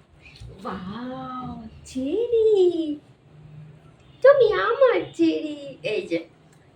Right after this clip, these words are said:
তো ক্যালিকো নিয়ে তো আমার ভীষণ এক্সাইটমেন্ট। আহ, প্রত্যেকটা ভিডিওতে আমি ওর কথা বলি, ওকে দেখাই। দেখেন কি করে আমার দেখতেছে,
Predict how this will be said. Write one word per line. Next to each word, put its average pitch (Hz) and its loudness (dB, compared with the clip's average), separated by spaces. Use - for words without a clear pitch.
তো 233 -4
ক্যালিকো 247 2
নিয়ে 311 2
তো 330 -2
আমার 294 2
ভীষণ 240 -6
এক্সাইটমেন্ট। 269 -4
আহ, 214 2
প্রত্যেকটা 294 -6
ভিডিওতে 233 -6
আমি 254 -4
ওর 208 -2
কথা 190 -10
বলি, 202 -10
ওকে 180 -6
দেখাই। 202 -8
দেখেন 262 4
কি 311 -2
করে 311 0
আমার 277 2
দেখতেছে, - -4